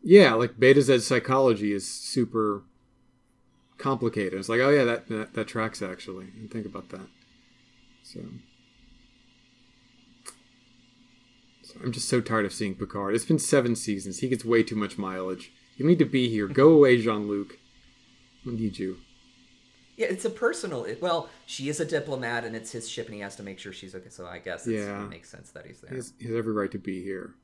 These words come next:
Speaker 1: but also, go away. Don't try to horn in on this episode. You get enough scenes. You took a good episode with Geordi earlier this season.
Speaker 2: Go play your flute or something.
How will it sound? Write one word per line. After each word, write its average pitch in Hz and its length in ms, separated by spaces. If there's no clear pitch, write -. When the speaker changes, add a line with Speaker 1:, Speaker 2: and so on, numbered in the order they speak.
Speaker 1:
but 104 120
also, 95 520
go 131 160
away. 123 440
Don't 131 140
try 165 120
to 135 200
horn 151 200
in 135 100
on 120 100
this 113 160
episode. 101 480
You 139 80
get 175 120
enough 147 240
scenes. 101 600
You 135 100
took 185 140
a 147 80
good 147 220
episode 143 340
with 117 160
Geordi 117 400
earlier 107 340
this 95 180
season. 92 460
Speaker 2:
Go 170 140
play 240 240
your 196 100
flute 143 380
or 107 80
something. 87 400